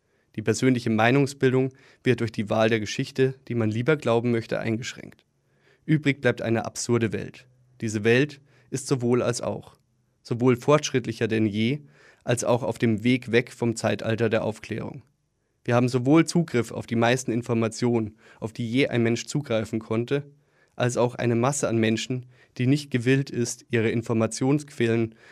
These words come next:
regelmäßig zu wechseln oder zu überprüfen.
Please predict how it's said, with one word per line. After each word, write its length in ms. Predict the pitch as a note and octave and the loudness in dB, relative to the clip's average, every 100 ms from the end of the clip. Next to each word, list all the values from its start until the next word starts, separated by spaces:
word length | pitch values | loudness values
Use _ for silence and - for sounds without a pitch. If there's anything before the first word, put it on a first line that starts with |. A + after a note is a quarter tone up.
| _ | _
regelmäßig 540 | C3+ C3+ C3 A2+ A2+ A2 | 0 2 4 4 0 -8
zu 160 | A2+ | -4
wechseln 480 | G#2+ G#2+ - C3 C#3 _ | -2 -2 -2 -6 -6 _
oder 220 | A#2 A2 | -4 -2
zu 100 | A2+ | -2
überprüfen. 640 | A#2+ A#2 - A#2 - - | -2 -2 0 -2 -2 -16